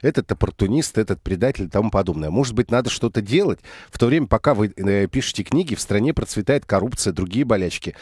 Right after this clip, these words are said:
Вас больше запомнят по делам, а не по книгам. А дел пока нет. Одна имитация деятельности.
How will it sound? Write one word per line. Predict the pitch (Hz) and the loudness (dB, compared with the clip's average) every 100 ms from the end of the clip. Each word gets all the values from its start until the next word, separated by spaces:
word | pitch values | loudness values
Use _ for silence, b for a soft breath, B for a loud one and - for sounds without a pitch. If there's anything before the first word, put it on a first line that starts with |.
| B B - | B B 0
Вас | 120 113 | 0 2
больше | 131 165 - 113 | 0 0 2 2
запомнят | 123 - 147 135 | 2 2 0 2
по | - 117 | 4 4
делам, | 120 139 180 - | 4 4 4 2
а | 104 | 2
не | 110 | 2
по | 104 110 | 2 2
книгам. | - 147 180 95 B B B | 2 0 2 0 B B B
А | 107 | 0
дел | 98 110 | 2 2
пока | 139 131 147 | 2 4 4
нет. | 165 151 - | 4 2 0
Одна | - 90 107 110 | -2 0 2 2
имитация | 113 160 180 - 92 | 2 0 0 0 -2
деятельности. | 90 82 76 71 - | -2 -6 -8 -12 -12